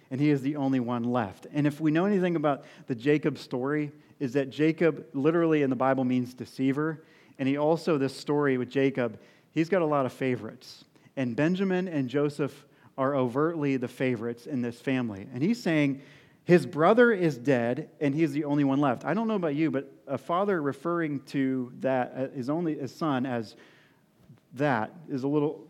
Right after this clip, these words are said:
just kind of alarming to me. There's twelve, there's twelve sons. Uh,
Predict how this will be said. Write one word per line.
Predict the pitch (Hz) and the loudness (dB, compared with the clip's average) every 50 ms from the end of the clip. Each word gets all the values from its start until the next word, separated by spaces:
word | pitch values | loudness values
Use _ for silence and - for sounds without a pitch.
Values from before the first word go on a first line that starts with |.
| 117 | -20
just | 117 117 135 - - | -14 -12 -12 -10 -2
kind | - 151 139 | -2 0 0
of | 131 120 | 0 -2
alarming | 120 120 123 131 131 135 131 120 113 107 104 - | -4 -6 -4 -4 -2 -2 -2 -2 -4 -6 -10 -12
to | - - | -6 -2
me. | 135 127 120 120 | -2 0 0 0
There's | 120 123 120 123 | -2 -4 -6 -8
twelve, | - - 175 185 175 151 117 - - - | -6 -2 0 2 2 0 -2 -4 -12 -6
there's | 139 139 131 | -4 -4 -4
twelve | 135 - 185 180 156 120 | -4 -4 -2 -2 -2 -2
sons. | - 170 143 117 104 101 - | -4 -4 -4 -4 -6 -8 -10
Uh, | 147 | -10